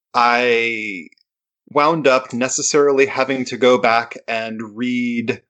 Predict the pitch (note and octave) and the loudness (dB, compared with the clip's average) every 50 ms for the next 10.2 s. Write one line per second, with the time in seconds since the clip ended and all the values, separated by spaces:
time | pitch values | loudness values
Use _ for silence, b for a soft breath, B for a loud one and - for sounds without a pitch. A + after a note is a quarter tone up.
0 | _ _ - - - A3 A3+ G3+ D#3 C3 B2+ C3 C3 - - - - - C3+ C3 | _ _ -4 -2 0 2 2 2 2 2 2 0 -2 -4 -8 -6 0 2 4 4
1 | B2 A#2+ A2+ A2+ A2+ G#2+ G2+ - _ _ - - - D3 C3+ A#2+ A#2+ A2+ A2 A2 | 4 4 2 0 -2 -4 -6 -12 _ _ -14 -2 0 2 2 4 4 4 4 4
2 | A2 G#2+ - A#2 A2+ G#2+ G#2+ - - - A2+ G#2+ G#2+ - - - F3+ F#3 C3+ F#2 | 2 2 0 -2 -2 -2 -4 -6 -2 0 0 0 0 0 0 2 2 4 2 2
3 | E2 D2+ - - _ _ _ _ _ _ _ - B2+ A#2+ A2+ A#2 - - B2+ A#2+ | -2 -8 -12 -16 _ _ _ _ _ _ _ 0 2 2 2 -2 -2 -2 0 2
4 | A2+ A2 G#2+ G#2+ G#2 G#2 G2+ G2+ - - - - B2 G#2+ - C3+ B2+ B2 A#2 A2+ | 2 2 2 2 2 -2 -4 -6 -10 -10 -12 -16 -14 -4 0 2 2 4 4 4
5 | A2+ A2 A2+ A2+ A2+ A2 A2 G#2+ G#2+ G#2+ G#2+ G#2+ G#2 G2 G2+ G2 G2 G2 G2 G2 | 4 4 4 4 2 0 0 0 0 0 2 0 0 0 0 0 0 -2 -2 -6
6 | G2 G2 G2 F#2+ - - - - - - A#2+ A2 F#2+ G#2 G2+ F#2+ - F#2 G#2 G2+ | -6 -8 -8 -6 -6 -8 -8 -10 -4 0 0 2 2 0 -2 -4 -4 -4 -2 -2
7 | F#2+ F#2 F#2 - A2 G#2 G#2+ B2 B2 A#2 G#2 - F#2+ F#2 F2+ F2+ - - - G2+ | -2 -4 0 0 2 4 4 4 2 2 0 -2 -4 -4 -4 -4 -8 -4 0 0
8 | F#2+ F#2 F#2 F2+ F2 - - F2 F2+ E2+ - - E2+ D#2+ D#2+ - - - F#2+ - | 0 2 0 -2 -2 -2 -4 -8 -10 -6 -2 0 0 2 0 0 -2 -4 -2 -2
9 | A#2 C3 C#3+ b b b b b _ _ _ _ - C3 C#3 D#3 D3+ D3+ D3+ D3 | -2 -2 -2 b b b b b _ _ _ _ 0 0 2 2 2 2 2 2
10 | D3 D3 B2 | 2 2 0